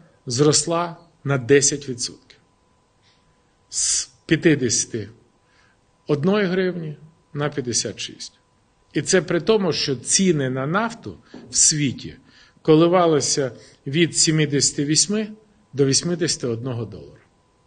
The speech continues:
Тобто залишаючись приблизно на однаковому рівні. Ще акцизи не підняли, а ціни вже підстрибнули.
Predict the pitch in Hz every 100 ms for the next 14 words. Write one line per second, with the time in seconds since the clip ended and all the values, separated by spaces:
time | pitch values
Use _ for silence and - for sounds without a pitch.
0 | - 131 - 107 120 120 147 175 165 -
1 | - - - _ _ _ - 135 117 131
2 | 147 139 120 - - _ _ 147 131 113
3 | 113 117 120 107 101 107 87 71 - _
4 | _ _ _ _ - - - 214 202 208
5 | - 202 143 120 131 131 143 165 196 226
6 | 226 - - _ _ _ _ - 139 -
7 | 175 156 139 139 143 120 - 123 117 92
8 | 73